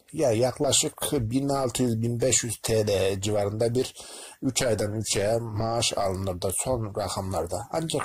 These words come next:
Cumhur İttifakı'nın devreye girmesiyle itibariyle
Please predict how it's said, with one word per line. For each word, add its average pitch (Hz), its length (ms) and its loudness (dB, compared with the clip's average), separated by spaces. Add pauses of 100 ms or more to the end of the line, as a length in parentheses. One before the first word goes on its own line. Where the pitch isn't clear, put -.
Cumhur 131 320 -2
İttifakı'nın 110 920 -4
devreye 110 420 2
girmesiyle 107 840 0 (440)
itibariyle 101 760 0